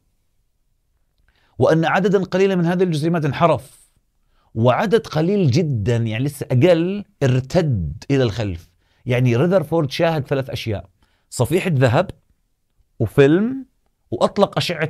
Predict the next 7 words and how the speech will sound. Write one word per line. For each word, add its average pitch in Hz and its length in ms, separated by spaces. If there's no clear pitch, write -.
ألفا 170 220
الموجبة. 95 480
جزء 226 380
كبير 214 640
ظل 143 180
ماشي 156 220
مستقيم، 117 580